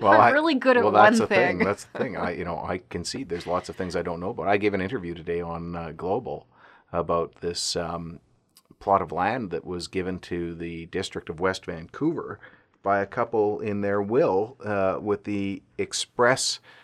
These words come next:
Speaker 1: uh, desire, or the express instructions, rather, that it be made into a park, just a local park. And I, I thought I was willing to talk to Global about that, but then they started asking me about the, the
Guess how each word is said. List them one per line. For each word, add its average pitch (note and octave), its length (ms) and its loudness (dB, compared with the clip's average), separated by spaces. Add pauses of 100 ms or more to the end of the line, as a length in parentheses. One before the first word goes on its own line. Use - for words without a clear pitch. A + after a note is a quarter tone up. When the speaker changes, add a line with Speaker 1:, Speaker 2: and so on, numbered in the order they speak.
(160)
Speaker 1:
uh, F#2+ 240 2
desire, F#2+ 720 4
or F2 80 0
the F2 100 -6
express - 480 0
instructions, F#2+ 800 -2
rather, D#2+ 380 -6
that F#2 180 -2
it F#2+ 180 -6
be G2+ 140 -8
made F2 260 -4
into F#2+ 240 -4
a G2 60 -2
park, - 420 -8
just - 240 -10
a F2+ 60 -8
local - 320 -6
park. - 320 -10 (600)
And G#2+ 360 -2
I, G3+ 280 -4
I F#3+ 40 0
thought G2+ 200 4
I F#2 40 4
was F2 180 -4
willing F2+ 240 -6
to - 100 -18
talk F2+ 260 0
to - 40 -18
Global F#2 320 -4
about F2 220 -4
that, F2 220 -2
but F#2+ 80 -20
then G#2 100 0
they G#2 80 0
started F#2+ 300 2
asking F#2 340 2
me F2+ 80 -2
about E2+ 300 -2
the, F2 260 -6 (440)
the E2+ 260 -8